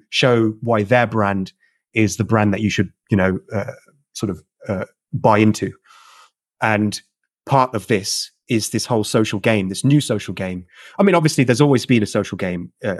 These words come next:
as long as there's been a society, but it's been sort of pushed to the forefront by the fact that the vast majority of our lives now are spent trying to appear a certain way to people in terms of,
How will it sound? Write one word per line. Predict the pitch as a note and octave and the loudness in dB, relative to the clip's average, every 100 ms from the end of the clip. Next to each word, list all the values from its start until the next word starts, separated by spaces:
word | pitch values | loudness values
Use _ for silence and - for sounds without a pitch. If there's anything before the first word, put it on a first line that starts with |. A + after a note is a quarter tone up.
| - | -4
as | G#2+ | 0
long | A2+ | 0
as | - | 0
there's | G2 | -4
been | A2 F#2+ | -2 -2
a | |
society, | - - A#2 F#2+ - | -2 0 0 0 -8
but | - C3+ G#2 _ - - _ _ _ - | -2 0 -2 _ -20 -20 _ _ _ -4
it's | C#3 - | -4 0
been | D#3 C3 A2 A2 _ _ - | 2 2 2 -4 _ _ -6
sort | - A#2+ | -2 -2
of | - _ _ _ - | -2 _ _ _ -4
pushed | F3+ D#3 - | -2 -2 0
to | |
the | B2 | 0
forefront | - C#3 A2+ A2+ G2 - F#2 | 2 0 0 -4 -6 -6 0
by | C3+ C#3+ B2+ A2 _ _ _ - | 2 2 0 -4 _ _ _ -12
the | |
fact | A2+ B2 - | -4 -4 -2
that | A2 - | -6 -6
the | F#2+ | -6
vast | - C3+ - | -2 -2 -2
majority | A#2+ B2+ A2 G2+ | -2 2 2 -2
of | G2+ | -4
our | G#2+ | -2
lives | G2+ A#2+ G#2+ - | 2 2 2 0
now | A#2 G2 G#2 | 0 0 -4
are | G#2 | -10
spent | - D3 A#2+ A2 _ _ _ _ _ _ - | -2 0 0 -2 _ _ _ _ _ _ -4
trying | - C#3+ C3+ | 2 2 2
to | B2+ C3 A#2+ | 0 -2 -2
appear | - - F3 B2+ F#2+ F#2 _ _ | -4 0 2 2 0 -6 _ _
a | - | -6
certain | - G#2+ G2+ | -4 -2 -2
way | G2 F#2 | -6 -6
to | - | -10
people | - G2 - F2+ - _ - | -8 -8 -10 -16 -18 _ -6
in | A#2 | -4
terms | - A2+ G2+ | 0 0 0
of, | G2 | -2